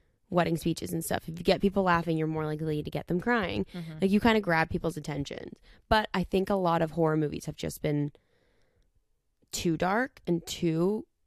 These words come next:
Speaker 1: creepy. Like, my, my
Speaker 2: Yeah.
Speaker 1: mom hated when we would watch horror movies. She'd be like, "This is so dark. Like, why are you bringing this energy into your life?" And I do get
Speaker 2: Yeah.
Speaker 1: that, and I do relate to that.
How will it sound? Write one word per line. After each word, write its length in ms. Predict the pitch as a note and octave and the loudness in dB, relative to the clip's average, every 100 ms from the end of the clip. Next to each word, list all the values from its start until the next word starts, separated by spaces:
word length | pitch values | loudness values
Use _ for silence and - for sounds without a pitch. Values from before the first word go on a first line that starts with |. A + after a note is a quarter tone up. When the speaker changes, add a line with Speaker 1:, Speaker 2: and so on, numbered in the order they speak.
| _ | _
Speaker 1:
creepy. 380 | - B3 A#3 C4 | -6 -4 0 0
Like, 120 | G3+ | 2
my, 80 | E3+ | 0
my 200 | E3+ E3+ | 2 4
Speaker 2:
Yeah. 60 | E3 | 4
Speaker 1:
mom 120 | F3+ | 4
hated 560 | F3 D#3 D#3 D#3+ D#3 D3 | 2 -2 0 2 2 -2
when 140 | - | -4
we 120 | - - | -6 -6
would 80 | - | -4
watch 220 | - - | -6 -6
horror 160 | - | -10
movies. 240 | - - - | -8 -10 -12
She'd 100 | - | -10
be 80 | B1+ | -10
like, 200 | - - - - _ - | -10 -14 -20 -20 _ 2
"This 180 | G3 - | 2 4
is 80 | |
so 220 | - G#3 F#3+ | 4 4 4
dark. 400 | E3+ D#3+ - F3+ | -2 -8 -6 -4
Like, 180 | E3+ - - | -6 -8 -4
why 140 | - E3 | 4 6
are 40 | |
you 100 | F#3+ | 6
bringing 340 | F#3 E3+ E3+ | 4 2 2
this 160 | E3 - - | -2 -4 -4
energy 420 | D#3 D#3+ D#3+ F#2+ | -2 -2 -2 -4
into 240 | A2+ - | -4 -2
your 100 | F#3 | 0
life?" 280 | G3+ G#3+ A#3+ | 2 2 0
And 120 | - F#3 | 0 0
I 60 | |
do 280 | F3+ G3 F#3 | 2 4 4
get 80 | F3 | 4
Speaker 2:
Yeah. 140 | D#3 | 2
Speaker 1:
that, 220 | D3+ D3+ - | 2 0 0
and 120 | E3 | -2
I 80 | D#3+ | 0
do 200 | D#3+ D#3 | -2 -4
relate 280 | - - - | -4 -8 -8
to 80 | F#3 | -8
that. 280 | - - | -8 -10